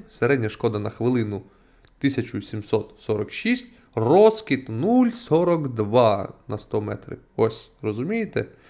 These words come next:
чому потрібні ці були перки? І час зведення дві з половиною секунди. Ось так. Дивимось далі по вогневій міці. Що ми ще маємо? І завдяки перкам в нас вже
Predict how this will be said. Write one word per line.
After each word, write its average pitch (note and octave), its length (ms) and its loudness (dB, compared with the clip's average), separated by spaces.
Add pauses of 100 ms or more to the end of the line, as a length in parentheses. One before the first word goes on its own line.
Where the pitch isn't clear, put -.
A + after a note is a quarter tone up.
(100)
чому C3 320 0
потрібні A2 640 -4
ці F3+ 420 -6 (240)
були C3 240 4
перки? - 560 2 (420)
І B2 140 0
час A#2+ 260 2
зведення D3 400 0
дві B2+ 240 -6
з - 60 -14
половиною B2 520 0
секунди. - 480 -8 (1160)
Ось D#3 240 0
так. - 320 -10 (1300)
Дивимось F#3 540 2
далі A2+ 500 2
по A2+ 100 2
вогневій D3+ 400 4
міці. A#2+ 300 -2
Що F3 240 0
ми A3+ 100 0
ще - 260 -2
маємо? - 400 -8 (2250)
І C#3+ 240 4
завдяки B2 640 4
перкам F3 560 4
в A2 60 -4
нас C3 220 0
вже A2 320 2